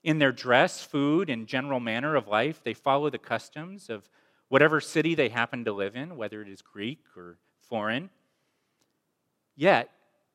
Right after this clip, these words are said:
there is something extraordinary about their lives. They live in their own countries as if they were only passing through. They play their full role as citizens,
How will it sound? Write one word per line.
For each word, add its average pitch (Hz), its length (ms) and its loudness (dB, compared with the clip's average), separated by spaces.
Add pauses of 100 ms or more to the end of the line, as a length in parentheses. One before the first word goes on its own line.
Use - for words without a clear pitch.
(400)
there 143 120 -2
is 135 80 -8
something 180 340 -6
extraordinary 120 1000 -10 (280)
about 123 340 -4
their 120 140 -6
lives. 110 520 -8 (1300)
They 139 100 4
live 175 340 4
in 135 120 -2
their 131 180 0
own 170 180 -2
countries 101 760 -12 (580)
as 131 140 -6
if 165 120 -2
they 156 140 0
were 143 160 -2
only 151 220 -8
passing 139 440 -8
through. 127 380 -8 (1040)
They 147 100 6
play 220 400 2
their 123 160 2
full 196 480 -2
role 165 460 4
as 107 100 -6
citizens, 127 720 -8